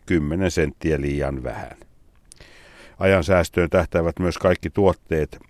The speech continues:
joiden nimessä on etuliite pika. Pikakirje, pikaliima, pikalinja, pikaruoka, pikasima.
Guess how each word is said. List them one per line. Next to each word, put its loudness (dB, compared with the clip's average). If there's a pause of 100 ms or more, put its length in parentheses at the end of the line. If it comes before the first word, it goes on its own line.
(120)
joiden 0
nimessä -2
on -4
etuliite -4
pika. 2 (540)
Pikakirje, 0
pikaliima, -2
pikalinja, -2
pikaruoka, -2
pikasima. -4